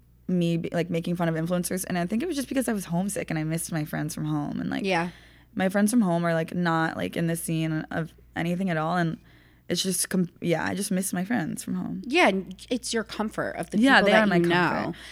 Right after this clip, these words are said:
Speaker 1: And they're, like, not,
Speaker 2: You know
Speaker 1: like
Speaker 2: what you need to do? You need to make some friends out here that are, like, not at all in the industry.
Speaker 1: I want to now
Speaker 2: You
Speaker 1: because
Speaker 2: know? Because, like, that's really been big for me to just have, like, normal friends.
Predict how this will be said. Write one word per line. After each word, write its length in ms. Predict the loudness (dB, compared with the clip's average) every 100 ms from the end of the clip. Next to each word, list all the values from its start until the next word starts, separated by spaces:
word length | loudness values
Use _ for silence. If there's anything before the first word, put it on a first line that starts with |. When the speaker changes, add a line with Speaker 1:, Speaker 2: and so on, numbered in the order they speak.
| -4
Speaker 1:
And 140 | 0
they're, 120 | 4 6
like, 140 | 4
not, 260 | 2 0 2
Speaker 2:
You 80 |
know 80 | 2
Speaker 1:
like 40 | 2
Speaker 2:
what 60 |
you 80 | 2
need 140 | 2 2
to 80 | 0
do? 120 | 0
You 180 | 2 2
need 140 | 2
to 60 | 0
make 180 | 0 -2
some 180 | -6
friends 240 | -2 -2 0
out 140 | -2
here 220 | -2 -2
that 160 | 0 0
are, 140 | 0
like, 180 | -2 -4
not 440 | -2 -2 -2 -4 -8 -16 -12 -6
at 140 | -6 -4
all 320 | -6 -6 -8
in 140 | -4 -4
the 80 | -4
industry. 680 | -10 -8 -8 -8 -10 -8 0
Speaker 1:
I 80 |
want 260 | 2 4 4
to 220 | 2 0
now 380 | 0 0 -2 -4 -2
Speaker 2:
You 160 | 2
Speaker 1:
because 40 | 6
Speaker 2:
know? 400 | 6 6 2 0 -10 -20 -8
Because, 300 | -4 2 2
like, 140 | 2 4
that's 240 | 4 4
really 220 | 2 2
been 180 | 4 2
big 200 | 2 -4
for 200 | -4 0
me 260 | 2 2 2
to 120 | -2
just 200 | -4 -2
have, 120 | -2
like, 160 | -4 -6
normal 480 | -6 -6 -6 -10 -12
friends. 800 | -14 -12 -8 -6 -6 -10 -16